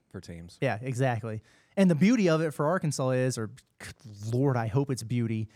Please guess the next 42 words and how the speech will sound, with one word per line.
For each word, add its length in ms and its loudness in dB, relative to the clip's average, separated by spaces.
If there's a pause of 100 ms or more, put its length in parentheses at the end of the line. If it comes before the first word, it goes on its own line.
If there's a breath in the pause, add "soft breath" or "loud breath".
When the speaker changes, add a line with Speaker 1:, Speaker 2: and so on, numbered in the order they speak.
(340 soft breath)
Speaker 2:
is 200 -2
that 260 2
after 300 0
they 400 0 (120)
go 160 2
through 180 0
this 200 -2
little 400 -4 (460)
gauntlet 500 2
post-Georgia 640 0
of 80 -2
Tennessee 580 -2
and 120 -2
then 100 -6
on 160 -2
the 80 -4
road 320 0
at, 140 -8
at 100 -8
Mississippi 380 -4
State 220 -4
and 100 -6
A 100 -4
and 80 -2
M, 380 0 (400 soft breath)
they 100 0
get 180 0
that 220 -2
week 440 -2 (100)
where 160 -4
they 120 -2
get 320 -2 (540)
Vandy 480 -2
and, 220 -4 (600)
and 160 0
Mizzou 320 -2
at 60 -6
home. 360 -10 (260)
Speaker 1:
Right. 200 -6
Speaker 2:
So, 140 -12 (420)
you 120 -4
know, 160 -10